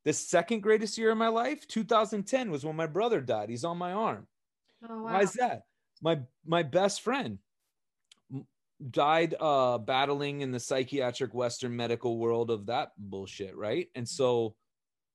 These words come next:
Speaker 1: I got to go through that, and I lost my best friend. It sucked. But through that, me taking action and seeing, "What am I learning from this?"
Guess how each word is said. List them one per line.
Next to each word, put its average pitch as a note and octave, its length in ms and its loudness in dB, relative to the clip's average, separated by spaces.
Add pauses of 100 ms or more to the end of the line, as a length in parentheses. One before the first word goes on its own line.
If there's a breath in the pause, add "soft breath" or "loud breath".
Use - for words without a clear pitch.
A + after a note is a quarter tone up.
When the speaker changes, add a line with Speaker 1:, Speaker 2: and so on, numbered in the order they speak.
(140)
Speaker 1:
I C3+ 100 4
got E3 220 0
to E3 80 -2
go C3+ 180 2
through B3+ 260 -8
that, C#3+ 340 0 (840)
and D#3+ 140 0
I F3 80 2
lost E3+ 380 2
my G3+ 120 2
best E3 300 4
friend. G#2+ 300 -2
It C#3+ 100 -10
sucked. - 460 -2 (760)
But D#3+ 260 2
through F#3+ 600 2
that, F#3+ 440 2 (480)
me E3 380 0
taking G3 460 0
action F3 520 -2
and C3+ 220 -4
seeing, D3 380 -6
"What F#3+ 160 -2
am C#4+ 100 -10
I A#3+ 80 -8
learning C#3 480 -10
from G#2 360 -12
this?" - 520 -10